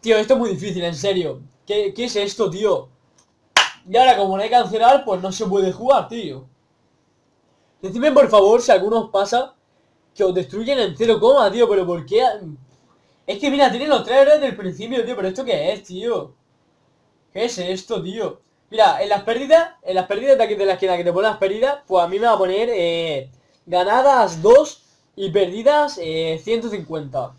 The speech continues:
Ya veréis. Cero de, de, gracias por decirme cero. Bueno, pues aquí acaba el vídeo, que estoy muy contento en la arena y todo. O sea, en la arena. <clears throat> En contratar me ha salido chapó.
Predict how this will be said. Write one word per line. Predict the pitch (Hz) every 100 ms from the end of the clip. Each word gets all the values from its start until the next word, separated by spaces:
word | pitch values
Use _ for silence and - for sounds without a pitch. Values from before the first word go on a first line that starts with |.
| _
Ya | 190
veréis. | 233 165 113 127 - _ _ _ _ _ 139
Cero | 240 277
de, | 254 196
de, | 170 175 165
gracias | 165 202 233 226
por | 214 196
decirme | 185 180 170
cero. | 160 131 127 - _ _ _ -
Bueno, | 240 262
pues | 233
aquí | 220 269
acaba | 302 277
el | 226
vídeo, | 247 254
que | 208
estoy | 196 226
muy | 240
contento | 214 185 143 196 202 220 240 190
en | 170 165 170
la | 170 165
arena | 170 202 214
y | 175
todo. | 208 220 247 240 - - _ _
O | 170
sea, | 208
en | 190
la | 180
arena. | 175 165 - -
<clears throat> | 247 269 247 226 156 127 - _ _ -
En | 180
contratar | 196 190 196 247
me |
ha | 254
salido | 220 233 240 175
chapó. | 190 170 208 254